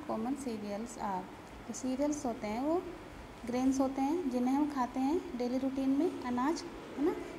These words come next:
Some common cereals कौन कौन से होते हैं? पिक में देखिए, राइस, व्हीट और मेज, ये कॉमन होते हैं, जो कॉमनली खाए जाते हैं। चावल और व्हीट, गेहूँ की रोटी सभी खाते हैं ना, तो ये कॉमन होते हैं। नेक्स्ट है पल्सेस। Pulses are seeds that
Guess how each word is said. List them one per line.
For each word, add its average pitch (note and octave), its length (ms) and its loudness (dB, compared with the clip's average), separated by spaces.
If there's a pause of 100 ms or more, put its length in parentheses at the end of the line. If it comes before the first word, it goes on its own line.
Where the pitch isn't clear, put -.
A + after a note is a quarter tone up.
(120)
Some D4 260 6
common D4 300 8
cereals C#4+ 240 2
कौन D4 160 2
कौन C#4+ 200 4
से D4+ 100 4
होते D4 200 2
हैं? E4+ 280 0
पिक C4+ 160 0
में C4+ 160 4
देखिए, C4+ 300 4
राइस, B3 760 0 (160)
व्हीट B3 380 -2
और C4 100 0
मेज, G3+ 280 0 (180)
ये C#4 100 -2
कॉमन D4+ 360 6
होते G#3+ 220 0
हैं, G3+ 120 -2
जो C4 100 -2 (720)
कॉमनली B3+ 340 2
खाए C#4 240 2
जाते G3+ 280 0
हैं। G3 140 -2
चावल A#3 500 0 (420)
और A3 180 2 (200)
व्हीट, A3+ 360 0
गेहूँ A3 240 0
की A#3 100 -2
रोटी A#3 260 -2
सभी B3+ 240 0
खाते C#4+ 300 0
हैं D#4 80 4
ना, G4 80 4
तो E4 260 -4
ये C#4+ 80 0
कॉमन C#4+ 360 4
होते G3+ 220 -2
हैं। F#3 180 0 (680)
नेक्स्ट B3+ 300 0
है F4 140 2
पल्सेस। A#3+ 380 2 (600)
Pulses D4 360 4
are C#4+ 220 6
seeds C4 360 -2
that C4+ 280 0